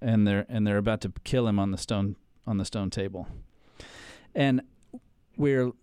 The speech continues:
we were up to the place where they're drag-, they have him tied up, and they're dragging him up to the stone table. And I asked the boys, "What other story can you think of that's kinda like this?"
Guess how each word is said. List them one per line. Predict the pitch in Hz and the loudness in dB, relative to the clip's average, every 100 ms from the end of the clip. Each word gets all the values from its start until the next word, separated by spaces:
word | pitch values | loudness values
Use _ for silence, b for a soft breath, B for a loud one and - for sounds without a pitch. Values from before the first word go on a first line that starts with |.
| _ _ _ _ | _ _ _ _
we | 135 135 | 0 4
were | 120 - | 4 2
up | 165 - - | 0 -2 -2
to | 160 | -2
the | 131 | 0
place | - 123 117 - | 2 2 2 2
where | 120 | 2
they're | 113 110 | 4 0
drag-, | 98 120 113 113 123 | 0 2 2 2 0
they | 113 | 0
have | 120 151 151 | 0 0 2
him | 151 127 | 2 2
tied | - 139 131 120 | 0 2 2 2
up, | 113 110 | 2 2
and | 110 | 2
they're | 104 101 | 2 2
dragging | 98 110 113 131 135 123 | 2 2 2 2 0 2
him | 120 117 107 | 2 4 2
up | 110 - | 0 0
to | 117 | 0
the | 104 | 0
stone | - 117 107 101 | 0 0 2 2
table. | 113 104 92 101 - - B B B B B B | 4 2 0 -6 -8 -18 B B B B B B
And | 131 123 | 2 2
I | |
asked | 120 127 135 - | 2 0 0 0
the | 120 | -2
boys, | 113 127 127 104 95 - - | 2 4 4 2 -2 -6 -4
"What | - 165 - | 0 0 2
other | 170 165 | 0 0
story | 131 - 120 127 123 98 | 0 -2 2 4 4 2
can | - 110 | 2 4
you | 107 | 4
think | 98 120 139 101 | 2 0 0 0
of | 90 92 | 0 0
that's | 101 - | -4 -4
kinda | - 127 110 | 0 2 2
like | 95 98 107 | 2 0 -2
this?" | - - - - - | -6 -8 -8 -12 -14